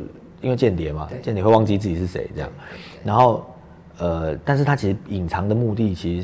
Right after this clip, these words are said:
Speaker 1: 是，不是说要去，他为了要去关羽那边，他就告诉说我们要去拉拢关羽，但其实他要去关羽那边是要告诉关羽说我们快逃，然后张飞在哪里，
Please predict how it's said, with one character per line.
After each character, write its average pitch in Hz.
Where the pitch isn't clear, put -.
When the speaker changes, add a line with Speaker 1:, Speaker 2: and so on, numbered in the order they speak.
Speaker 1:
是， 90
不 107
是 120
说 110
要 107
去， 98
他 147
为 165
了 127
要 135
去 131
关 120
羽 95
那 92
边， 92
他 95
就 104
告 101
诉 95
说 90
我 67
们 85
要 98
去 92
拉 90
拢 78
关 78
羽， 76
但 120
其 101
实 90
他 101
要 104
去 104
关 101
羽 85
那 85
边 87
是 92
要 92
告 98
诉 98
关 92
羽 73
说 82
我 80
们 80
快 101
逃， -
然 82
后 90
张 95
飞 90
在 90
哪 73
里， 73